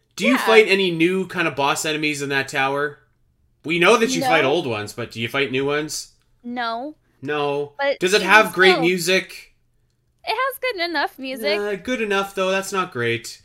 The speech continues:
Speaker 2: Especially when you're fighting Phantom Ganon. It's
Speaker 1: Well,
Speaker 2: awesome.
Speaker 1: well, okay.
Speaker 2: Yeah.
Speaker 1: But that's a boss that you've already fought, though, right?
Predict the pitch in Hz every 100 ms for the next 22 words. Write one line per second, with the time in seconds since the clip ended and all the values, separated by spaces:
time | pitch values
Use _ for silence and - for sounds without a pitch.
0 | 330 - - 349 - 392 381 349 330 -
1 | 302 294 294 - 302 302 311 320 349 240
2 | 208 233 170 185 - 185 180 170 202 _
3 | _ 170 175 170 175 180 127 233 214 -
4 | _ - 170 196 196 156 147 143 127 135
5 | 127 123 110 120 113 - 92 98 123